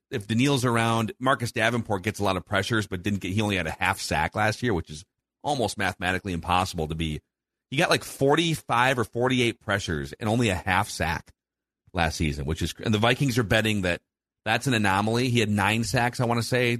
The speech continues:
a couple years ago that he's gonna go up. I think it's a better defense. I think there's a lot more upside here. I love that they've poured resources via free agency money and draft capital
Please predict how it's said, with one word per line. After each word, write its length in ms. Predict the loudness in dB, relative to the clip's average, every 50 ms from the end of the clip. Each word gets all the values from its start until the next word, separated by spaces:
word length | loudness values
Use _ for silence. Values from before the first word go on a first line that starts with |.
| -6 _ _
a 40 | -8
couple 240 | -8 -6 -4 0 0
years 200 | 0 0 0 0
ago 200 | 0 2 2 2
that 140 | 2 0
he's 160 | 0 0 0 0
gonna 140 | 0 0 0
go 180 | 2 2 2
up. 160 | 2 0 0 -4 _ _ _ _ _ _ _ _ _ _ _ _ _ _ _
I 200 | 0 2 2 2
think 280 | 2 0 -2 -2 0 -2
it's 140 | -2 -2 0
a 60 | 2
better 220 | 2 4 4 2 2
defense. 540 | 0 -2 -2 -2 -6 -10 -10 -10 -12 -14 -14 _ _ _
I 80 | -6 -2
think 160 | 0 0 2
there's 140 | 2 2 2
a 40 | 2
lot 160 | 2 2 2
more 140 | 0 -2 -4 -2 _
upside 460 | -10 -10 -10 -6 -2 0 0 0 0
here. 280 | -2 -4 -4 -6 -6 -10 _ _ _ _ -4
I 80 | -2
love 220 | 2 2 2 2 0
that 120 | -4 -6
they've 200 | -6 -6 -6 -8
poured 340 | -8 -4 0 0 0 0 0
resources 840 | 0 0 0 0 0 2 2 2 0 -2 -2 -2 -2 -2 -4 -6 -10 -12 _ _ _ _ _ -6
via 240 | 0 2 2 2
free 260 | 2 0 0 0 2 2
agency 380 | 2 2 0 -2 -2 -2 0 0
money 320 | 0 2 2 0 0 -2 -4 -6
and 320 | -4 -2 0 0 0 -2 -2
draft 320 | -2 0 0 0 0 0
capital 480 | -2 -2 -2 -2 -2 -2 -2 -2 -2